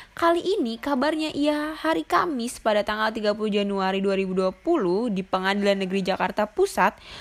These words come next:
Lutfi yang telah menjadi terdakwa akan dikurangkan seluruhnya dari pidana. Putusan empat bulan tersebut membuat Lutfi bisa langsung bebas setelah dikurangi masa tahanannya.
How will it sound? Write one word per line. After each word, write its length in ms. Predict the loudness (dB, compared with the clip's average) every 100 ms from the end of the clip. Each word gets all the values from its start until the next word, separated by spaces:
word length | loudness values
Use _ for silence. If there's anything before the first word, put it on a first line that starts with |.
| -10 0
Lutfi 480 | 2 2 0 0
yang 80 | 2
telah 240 | 2 0 0
menjadi 400 | 0 0 0 -2
terdakwa 640 | 0 0 0 2 4 4
akan 160 | 2 -2
dikurangkan 400 | 0 0 2 0
seluruhnya 480 | 0 0 0 0 0
dari 160 | 2 2
pidana. 640 | 2 4 4 4 0 -2 -6 -16 -16 -8
Putusan 480 | -6 -2 0 0 2
empat 240 | 2 2
bulan 240 | 2 2 0
tersebut 560 | -2 0 0 0 -2
membuat 320 | -2 0 0 0
Lutfi 320 | -4 -2 -2
bisa 320 | 0 0 0
langsung 400 | 0 -4 -2 0
bebas 400 | 0 0 -2 0
setelah 320 | 0 0 0
dikurangi 480 | -2 -2 -2 -2 -2
masa 160 | -2 -2
tahanannya. 560 | -2 -2 -2 -2 -4